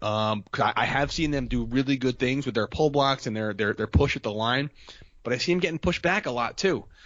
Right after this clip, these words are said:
So what I'm really hoping happens is, well, I think for a long time we were talking about how when Isaiah Wynn came back, it would open up the running game, which would in turn get the passing game going. We really haven't seen that.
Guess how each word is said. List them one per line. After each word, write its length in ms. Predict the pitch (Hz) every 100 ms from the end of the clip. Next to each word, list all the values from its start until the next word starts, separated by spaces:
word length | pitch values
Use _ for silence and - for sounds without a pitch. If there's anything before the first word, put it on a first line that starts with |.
| - -
So 420 | - 139 139 135 -
what 140 | 139
I'm 160 | 131 135
really 240 | 214 233
hoping 320 | 180 170 135
happens 400 | 131 127 131 117
is, 80 | 117
well, 100 | 131
I 20 |
think 120 | 208
for 100 | 220
a 60 | 170
long 180 | 151 151
time 240 | 156 139
we 60 | 123
were 40 |
talking 300 | 110 123 123
about 80 | 120
how 80 | 117
when 140 | 117
Isaiah 340 | 104 104 123 110
Wynn 240 | 131 131
came 280 | 127 117 101
back, 340 | 95 98 - - - -
it 20 | 110
would 140 | 117
open 200 | 127 135
up 60 | 113
the 80 |
running 320 | 110 117 110 95
game, 440 | 92 92 90 - -
which 160 | 117 113
would 60 |
in 60 | 110
turn 200 | 131 120
get 100 | 113
the 60 |
passing 420 | 113 120 107 104 92
game 160 | 92
going. 300 | 98 90 90
We 60 | 110
really 200 | 143 170
haven't 320 | 151 127 -
seen 280 | - 120 98
that. 260 | 101 92